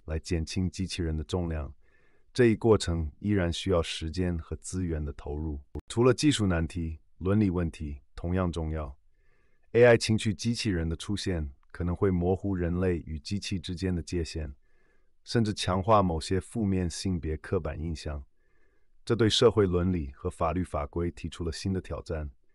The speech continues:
我们需要建立更完善的法律和监管框架，以应对这些新技术可能带来的伦理和社会问题。从市场角度来看，中国作为全球最大的情趣娃娃市场，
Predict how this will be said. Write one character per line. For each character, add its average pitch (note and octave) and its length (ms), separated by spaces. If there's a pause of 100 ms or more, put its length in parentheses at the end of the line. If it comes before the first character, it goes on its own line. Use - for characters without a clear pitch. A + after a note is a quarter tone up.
(480)
我 - 80
们 G#2 120
需 - 160
要 A2 80
建 A2+ 200
立 G#2 80
更 A2+ 220
完 F#2 180
善 G#2 180
的 F#2 80
法 D2+ 260
律 E2+ 180
和 D#2 160
监 G2 240
管 E2 160
框 F2 260
架， D#2 300 (320)
以 F2 180
应 A#2 160
对 A2 220
这 A#2 140
些 A#2 180
新 B2+ 340
技 A#2 200
术 D2 320
可 - 120
能 D#2+ 140
带 F2 200
来 D#2 140
的 D#2 100
伦 D#2 300
理 C#2+ 220 (140)
和 - 160
社 - 220
会 D#2+ 140
问 D2+ 220
题。 - 380
从 B2 180
市 D3+ 160
场 G#2 220
角 E2 160
度 E2+ 120
来 D#2 140
看， E2 320 (260)
中 A#2 200
国 G#2+ 100
作 G2+ 220
为 F#2 160
全 F#2+ 260
球 F#2 180
最 A2 280
大 F2+ 260
的 D#2+ 100
情 F#2+ 280
趣 G2 180
娃 E2 220
娃 E2+ 100
市 - 200
场， C#2+ 300